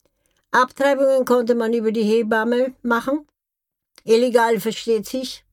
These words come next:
Das Ganze war streng verboten und musste höchst geheim stattfinden. Mama behauptete, sie hatte es machen müssen,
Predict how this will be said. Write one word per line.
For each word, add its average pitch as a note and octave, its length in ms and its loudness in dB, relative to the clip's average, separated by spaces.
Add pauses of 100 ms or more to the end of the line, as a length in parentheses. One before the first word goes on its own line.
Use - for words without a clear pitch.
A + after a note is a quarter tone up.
(480)
Das A3 200 -8
Ganze G#3 340 -4
war F#3 100 0
streng G#3 320 -6
verboten G#3 540 -4
und F#3+ 140 -2
musste G3+ 380 -2
höchst B3+ 440 -2
geheim G3+ 400 -2
stattfinden. D#3+ 720 -6 (440)
Mama G3 360 -2
behauptete, G#3 840 -2 (640)
sie G#3 200 -4
hatte G#3 180 -4
es F#3 120 0
machen F#3+ 340 -2
müssen, G#3+ 460 -4